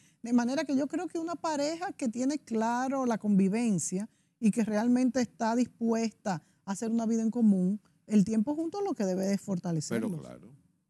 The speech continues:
Speaker 1: O sea
Speaker 2: Además,
Speaker 1: que
Speaker 2: tú aprendes a disfrutar de, de las horas, de los días con, con tu pareja, que es lo mejor, porque imagínate.
Speaker 1: Sí, al fin y al cabo, lo que realmente separa esta vorágine de vida que uno lleva,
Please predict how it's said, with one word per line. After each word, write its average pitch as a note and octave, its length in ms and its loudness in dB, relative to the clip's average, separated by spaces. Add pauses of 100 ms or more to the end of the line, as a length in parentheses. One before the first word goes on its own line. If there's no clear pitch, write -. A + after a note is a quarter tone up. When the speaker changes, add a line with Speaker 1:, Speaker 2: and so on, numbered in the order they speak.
Speaker 1:
O G2 40 -14
sea G#2 60 -8
Speaker 2:
Además, G2+ 440 -4
Speaker 1:
que - 60 -14
Speaker 2:
tú A2 60 -8
aprendes A2+ 520 -6
a C3 200 -6
disfrutar G2+ 800 -12 (920)
de, G2 280 -4
de F#2+ 160 -6
las F2 300 -10
horas, C3+ 440 -8 (360)
de G2 140 -14
los F#2 200 -12
días B2 400 -10
con, A2 380 -20
con G2+ 200 -20
tu F#2+ 140 -20
pareja, A2+ 480 -14
que G2+ 160 -8
es G2 60 -6
lo A#2+ 120 -16
mejor, C#3 380 -16
porque G2+ 260 -16 (160)
imagínate. E3+ 680 -18
Speaker 1:
Sí, - 120 -12
al G#3+ 100 0
fin B3+ 160 0
y D4 40 -2
al D#4 120 -4
cabo, E4 220 -6
lo E4+ 100 -6
que G#3 120 -14
realmente A#3 540 -4
separa A3+ 480 -6
esta G#3+ 200 -10
vorágine G3+ 400 -6
de G3 100 -4
vida G3 240 -4
que G3+ 100 -10
uno G3 120 -6
lleva, F#3+ 380 -4